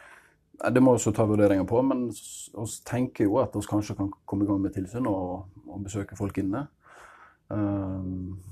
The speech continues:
men det får vi nesten bare se. Selvfølgelig litt smittesituasjon, og nå er jo den, på landsbasis så er den på vei opp. Men, eh,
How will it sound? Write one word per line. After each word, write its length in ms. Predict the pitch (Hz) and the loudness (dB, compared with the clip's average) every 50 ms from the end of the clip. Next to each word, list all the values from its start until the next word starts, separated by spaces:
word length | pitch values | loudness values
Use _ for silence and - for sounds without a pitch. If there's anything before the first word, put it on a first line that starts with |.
| - - _ _ _ | -20 -20 _ _ _
men 140 | - 127 127 | -2 0 0
det 60 | 123 135 | 2 2
får 120 | 131 107 | 2 2
vi 60 | 123 | 2
nesten 140 | 117 104 - | 0 2 2
bare 160 | 110 104 - | 2 2 2
se. 100 | - 95 82 - - - _ - 107 - | 2 0 -2 -2 -4 -10 _ -14 -14 -14
Selvfølgelig 460 | - - - - - - 117 113 113 | -16 -18 -20 -4 -2 0 2 2 2
litt 120 | 113 107 - | 0 -2 -2
smittesituasjon, 800 | 107 107 107 - 101 98 98 - - 95 98 104 104 113 110 107 107 | -4 -4 -4 -6 -6 -6 -6 -6 -6 -6 -4 -2 -2 -2 -2 -2 0
og 360 | 104 101 101 95 95 101 110 110 | 0 0 0 -2 -4 -4 -4 -2
nå 120 | 113 110 | 0 2
er 80 | 113 110 | 2 2
jo 120 | 104 98 98 | 2 2 2
den, 180 | 98 95 95 95 - - _ _ _ _ _ _ _ _ _ - - _ _ _ _ _ - | 0 0 -2 -4 -6 -10 _ _ _ _ _ _ _ _ _ -20 -20 _ _ _ _ _ 0
på 80 | 117 120 | 2 2
landsbasis 560 | 120 110 98 120 104 101 92 - - 95 - | 4 2 2 2 0 0 0 -2 -6 -6 -4
så 140 | 131 123 123 | 0 0 0
er 80 | 110 113 | 2 2
den 340 | 107 104 104 104 104 101 95 - | 0 2 2 2 2 0 0 0
på 120 | 110 104 | 0 0
vei 80 | 107 101 101 | 2 0 0
opp. 280 | 101 - _ _ - - - - - _ _ _ _ _ 113 | -2 -4 _ _ -18 -18 -18 -18 -20 _ _ _ _ _ -6
Men, 160 | 110 104 104 | -4 -4 -2
eh, 460 | 104 101 101 95 98 98 95 95 101 | -2 -2 -4 -4 -6 -6 -8 -8 -6